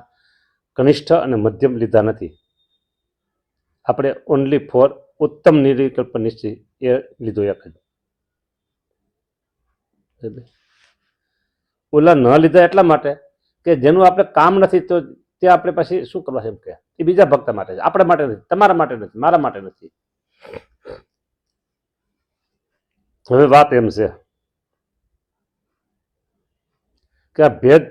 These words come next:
પડ્યા કેવી રીતે, શેને લઈને પડ્યા, એવો પ્રશ્ન ચૈતન્યાનંદ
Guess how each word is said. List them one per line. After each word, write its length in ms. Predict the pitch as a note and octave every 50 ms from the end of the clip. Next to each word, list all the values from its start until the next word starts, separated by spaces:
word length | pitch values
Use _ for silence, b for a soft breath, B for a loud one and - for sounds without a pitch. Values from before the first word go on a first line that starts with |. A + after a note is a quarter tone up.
| - _ _ _ -
પડ્યા 300 | C#3 D3+ F#3+ G#3+ G3+ -
કેવી 200 | - E3+ C3 B2
રીતે, 160 | G#2+ - G#2 F#2+ - _ _ _ _ _ _ _ _ _ _ -
શેને 220 | - G#3 G3+ E3+ D3 C3+
લઈને 160 | B2 G#2+ F2 -
પડ્યા, 200 | G2 F2+ F2 _ _ _ _ _ _ _ _ _ _ _ -
એવો 120 | E3 F#3 G#3 G3 -
પ્રશ્ન 280 | - D#3+ D3+ - - F3+ - - - _ _ _ -
ચૈતન્યાનંદ 720 | D#3 D#3 D#3 D3+ - G#3 G3 F#3+ F#3 E3+ E3 D#3+ D3+ C3